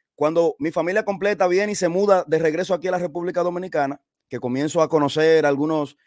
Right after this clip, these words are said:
eh, raperos dominicanos, productores dominicanos, conozco lo que es D J Mahagany. Ya un, un rap-, un, un D J ya conocido aquí en R D para ese entonces, desde, ya cuando yo lo conozco, ya él era D J Mahagany. Entonces,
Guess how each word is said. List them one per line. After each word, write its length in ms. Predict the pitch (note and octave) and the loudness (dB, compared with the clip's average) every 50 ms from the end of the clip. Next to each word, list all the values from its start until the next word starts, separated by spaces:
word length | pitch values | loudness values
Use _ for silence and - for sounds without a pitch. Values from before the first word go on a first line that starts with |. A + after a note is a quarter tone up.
| _ - | _ -6
eh, 180 | C3+ C3+ C3 | -4 -4 -2
raperos 420 | B2+ C3+ B2+ - C#3+ D3 C#3+ C#3 C3+ | 0 -2 -2 0 0 0 2 2 2
dominicanos, 680 | C#3 C3+ C#3 C3+ C3+ B2 - C#3+ C#3 C#3 C#3+ C#3 C3 | 0 0 0 -2 -2 0 0 2 2 2 0 -2 -2
productores 420 | A#2 F#3+ E3 D3 B2+ - C#3+ C#3+ C#3 | -2 -2 -2 -2 0 0 0 0 0
dominicanos, 680 | C#3 C3+ C#3 C3+ C3 B2 C#3+ C#3 C#3 C3 B2+ B2+ - _ _ _ _ _ _ _ _ _ | 0 -2 -2 -4 -4 -2 0 0 0 0 -2 -6 -10 _ _ _ _ _ _ _ _ _
conozco 480 | - - C#3+ C#3+ D#3 F3+ G3+ F#3+ - F#3 | -6 -4 -2 0 2 0 0 0 2 2
lo 180 | E3+ E3+ D#3+ - | 4 4 2 2
que 200 | D#3+ D3+ D#3+ F#3 | 2 2 2 2
es 120 | D#3 C#3+ | 0 0
D 200 | C#3 E3+ F#3+ F#3+ | 0 0 0 2
J 140 | G3 G3 F3+ | 2 0 0
Mahagany. 600 | E3+ E3 C#3 C3+ C#3+ D3 C#3 B2 A2 G2+ G2+ _ _ _ _ _ _ _ _ _ _ _ _ _ _ _ _ _ | 0 -2 -2 -2 0 -2 -2 -2 -6 -12 -16 _ _ _ _ _ _ _ _ _ _ _ _ _ _ _ _ _
Ya 220 | - G2+ B2 B2 C#3 | -8 -4 -2 0 0
un, 120 | D3+ D#3 D3+ - | 0 -2 -2 -2
un 120 | - D3 D3 | -2 -4 -2
rap-, 180 | D3+ D#3 C#3 - - | 0 -2 -2 -2 -2
un, 180 | D3 D#3 D#3+ D#3+ | -2 -2 -2 -2
un 120 | - D#3+ E3+ | -2 0 2
D 100 | E3+ E3 | 2 2
J 160 | D#3+ E3+ F3+ | 4 4 4
ya 220 | E3 E3 E3+ E3+ E3 | 4 4 4 2 2
conocido 480 | - F3+ D#3+ D#3 C3+ - F3 F3 E3 | 2 0 0 0 0 0 0 2 2
aquí 200 | D#3+ - - E3+ | 2 0 0 -2
en 100 | E3+ D#3+ | -2 0
R 200 | D#3+ D#3+ D#3+ D3+ | 0 0 2 2
D 120 | D3 E3 B2+ | 4 4 2
para 200 | - D3+ C#3+ D#3+ | 2 2 0 0
ese 120 | D3 E3+ | 0 0
entonces, 380 | D#3 C3+ E3 E3+ E3 - D3+ C3+ | 0 0 2 0 0 0 0 0
desde, 280 | C3+ C3+ C3 B2+ - | 0 0 -2 -4 -4
ya 140 | B2 C#3 D3+ | -2 -2 -2
cuando 180 | E3 F#3 F#3 F3+ | -2 -2 -4 -2
yo 140 | F3 F#3+ G3+ | 0 0 0
lo 120 | G#3+ G3 | 0 2
conozco, 340 | G3 F#3 G3 G#3+ G#3+ F#3+ F3 | 0 0 0 0 -2 -2 -2
ya 180 | D#3+ E3 F3 | 0 2 2
él 60 | F3+ F3+ | 4 4
era 160 | F3+ F3+ E3+ E3+ - _ _ | 4 2 0 -2 -4 _ _
D 140 | B2 D3 E3+ | -6 -6 -2
J 140 | E3 D#3 | -2 -2
Mahagany. 420 | C#3 B2 A#2+ A#2 A2+ G#2 F#2 F2 E2 _ _ _ _ _ _ _ _ _ _ _ _ _ | -2 -4 -6 -6 -8 -8 -10 -12 -14 _ _ _ _ _ _ _ _ _ _ _ _ _
Entonces, 840 | - C3 C3+ A2+ - C#3 D3 D#3 C#3+ - E3 D#3+ D3 C#3 C3 A2 - | -8 -6 -4 -2 0 0 0 0 0 2 4 4 4 4 2 -2 -4